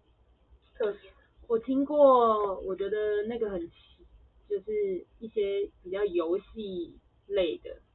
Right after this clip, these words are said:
Speaker 2: 什么，什么四角游戏。
Speaker 1: 什么叫四角游戏？
Speaker 2: 就是在一个空房间，然后你要找四个人，
Speaker 1: 嗯。
Speaker 2: 然后那个房间好像，嗯，那房间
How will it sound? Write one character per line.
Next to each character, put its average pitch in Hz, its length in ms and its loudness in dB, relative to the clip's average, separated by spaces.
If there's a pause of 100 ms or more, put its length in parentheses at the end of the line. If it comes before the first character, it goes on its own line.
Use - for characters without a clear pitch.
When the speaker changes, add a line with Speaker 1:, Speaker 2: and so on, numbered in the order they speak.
(240)
Speaker 2:
什 185 100 -10
么， 175 640 -8 (380)
什 180 80 -16
么 175 160 -12 (180)
四 214 160 -10
角 - 320 -10
游 - 240 -8 (160)
戏。 180 180 -18 (720)
Speaker 1:
什 240 60 -20
么 220 80 -14
叫 226 140 -6
四 - 160 -14
角 - 140 -18
游 - 100 -18
戏？ - 200 -20 (280)
Speaker 2:
就 214 140 -8
是 202 580 -2
在 226 180 -2
一 180 60 -4
个 170 340 -4 (260)
空 208 360 -8
房 - 340 -8
间， 359 220 -6
然 320 100 -12
后 349 120 -10
你 359 120 -8
要 349 140 -8
找 320 260 -12 (140)
四 403 140 -4
个 - 200 -12
人， - 160 -16 (400)
Speaker 1:
嗯。 - 80 -18
Speaker 2:
然 180 120 -12
后 185 420 -8 (560)
那 214 120 -10
个 190 180 -4
房 - 260 -16 (100)
间 180 420 -12 (680)
好 196 100 -16
像， 285 340 -8 (360)
嗯， 330 160 -8 (360)
那 381 180 -2
房 196 200 -2
间 240 420 -2